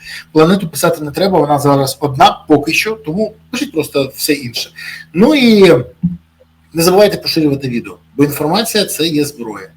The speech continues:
Інформаційна, але зброя. І якщо ви проінформовані, ви озброєні, допомагайте інформаційно озброювати інших.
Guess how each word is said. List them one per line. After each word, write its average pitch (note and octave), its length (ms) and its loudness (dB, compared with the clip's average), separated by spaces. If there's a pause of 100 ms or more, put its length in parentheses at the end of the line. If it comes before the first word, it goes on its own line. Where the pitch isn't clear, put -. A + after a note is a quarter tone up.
(140)
Інформаційна, D3 720 -2
але D3 160 2
зброя. A2 380 -12 (600)
І E3 320 6 (140)
якщо D3 340 2
ви F3 160 4
проінформовані, E3 760 0
ви D3 100 2
озброєні, B2+ 520 -2
допомагайте D3 500 -4
інформаційно D3 600 -2
озброювати A#2+ 560 -6
інших. - 300 -14